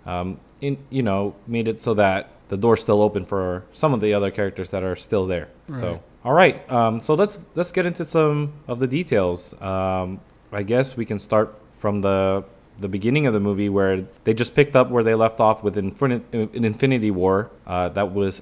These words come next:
Speaker 1: after Thanos did the snap, and half of humanity, or not just humanity, but half of living creatures were,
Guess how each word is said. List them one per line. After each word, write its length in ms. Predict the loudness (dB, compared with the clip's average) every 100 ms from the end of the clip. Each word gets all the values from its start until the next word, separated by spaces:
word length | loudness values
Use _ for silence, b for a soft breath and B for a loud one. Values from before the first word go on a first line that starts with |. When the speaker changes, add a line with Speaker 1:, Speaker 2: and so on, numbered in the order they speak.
| 0
Speaker 1:
after 400 | 0 2 2 2
Thanos 500 | 0 -2 -2 -4 -6
did 160 | -8
the 80 | -8
snap, 480 | -12 -4 -2 -2 -6 -16 -12
and 440 | -8 -6 -6 -8
half 300 | -2 -2 -2
of 140 | -6
humanity, 720 | -4 -2 -2 -2 -2 -2 -4 -8 _ -20 -4
or 200 | 2 2
not 220 | 2 -2
just 180 | -2 -6
humanity, 400 | -2 0 0 -2
but 160 | -4 0
half 220 | 0 0
of 120 | -6 -8 -2
living 240 | 0 0
creatures 720 | -2 -4 0 0 0 -4 -12 -20 _ 0
were, 520 | 2 4 2 0